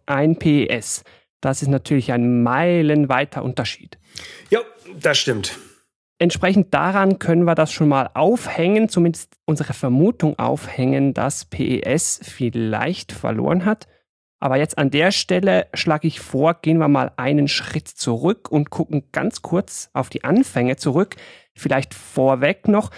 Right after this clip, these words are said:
Speaker 1: wann hat das bei dir angefangen mit Fußballvideospielen? Was war so dein erstes?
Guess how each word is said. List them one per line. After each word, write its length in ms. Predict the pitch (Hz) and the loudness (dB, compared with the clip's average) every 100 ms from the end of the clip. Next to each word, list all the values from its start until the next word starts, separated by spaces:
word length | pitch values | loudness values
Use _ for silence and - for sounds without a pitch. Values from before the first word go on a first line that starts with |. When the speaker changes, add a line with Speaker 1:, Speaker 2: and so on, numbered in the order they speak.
| - - | -20 -20
Speaker 1:
wann 320 | - - 147 - | -10 -4 -2 -2
hat 120 | - | -4
das 120 | - | -4
bei 140 | - | -6
dir 280 | 110 120 151 | -4 -2 0
angefangen 680 | 156 185 180 - 160 196 170 | 0 0 -2 -2 0 4 4
mit 220 | 123 - | 2 -4
Fußballvideospielen? 1400 | - 135 156 - - 160 165 160 160 - - 143 165 127 | -10 -6 -6 -4 -2 -2 -2 -2 -2 -4 -2 0 0 -2
Was 160 | - | -4
war 100 | 135 | -6
so 140 | 139 143 | -6 -4
dein 180 | 107 - | -4 -6
erstes? 640 | 110 123 - - - | -8 -8 -8 -12 -14